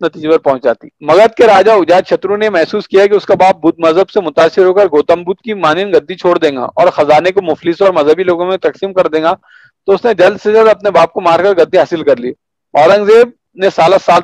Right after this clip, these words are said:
तक दुश्मनों से टकराते हुए सल्तनत को वसी और मजबूत करता रहा, फिर भी शक और नफरत का निशाना रहा। तो ये दोनों के दरमियान personal clashes थे, यानी शाहजहां ने हमेशा दारा शिकोह को अपने से करीब रखा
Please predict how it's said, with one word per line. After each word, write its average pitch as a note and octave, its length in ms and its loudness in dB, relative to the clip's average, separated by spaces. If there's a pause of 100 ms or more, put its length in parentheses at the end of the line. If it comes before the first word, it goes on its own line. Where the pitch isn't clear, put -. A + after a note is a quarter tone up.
तक A3 80 2
दुश्मनों F3+ 440 -6
से G3+ 120 -2
टकराते D#3 440 0
हुए G3 100 2
सल्तनत E3 440 -2
को F3 140 0
वसी D3 180 0
और F3 160 2
मजबूत D3 320 -6
करता D#3+ 280 0
रहा, E3 220 0 (400)
फिर F3 140 0
भी G#3+ 100 -8
शक E3+ 260 -2
और F#3+ 100 2
नफरत D#3 360 -2
का F#3+ 80 -4
निशाना B2+ 320 -4
रहा। G#2+ 160 -12 (360)
तो - 280 -14
ये B3+ 480 4
दोनों G#3 320 -2
के A#3 80 0
दरमियान G#3 320 0
personal G#3+ 440 0
clashes D#3+ 520 -2
थे, A#2+ 60 -8
यानी E3 240 -6
शाहजहां E3 480 0
ने G3+ 100 -4
हमेशा F3+ 380 -2
दारा C#3+ 240 2
शिकोह E3+ 300 -8
को F3+ 280 -6
अपने E3+ 240 -4
से F#3+ 80 -4
करीब E3+ 300 0
रखा F3+ 280 -2